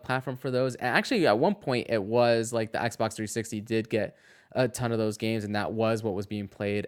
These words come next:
at tournaments, was the three sixty. And then it switched over to the PlayStation four, and it seems to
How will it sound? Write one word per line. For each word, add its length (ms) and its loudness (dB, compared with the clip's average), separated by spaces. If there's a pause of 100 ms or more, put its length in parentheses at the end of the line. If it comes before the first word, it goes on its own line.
at 580 -8 (500)
tournaments, 560 -4
was 240 -4
the 120 -8
three 160 -10
sixty. 460 -10 (640)
And 280 0
then 280 2
it 240 -2
switched 320 -4
over 160 0
to 380 -4
the 100 -10
PlayStation 400 -4
four, 320 -2
and 100 -4
it 40 -8
seems 320 -2
to 380 4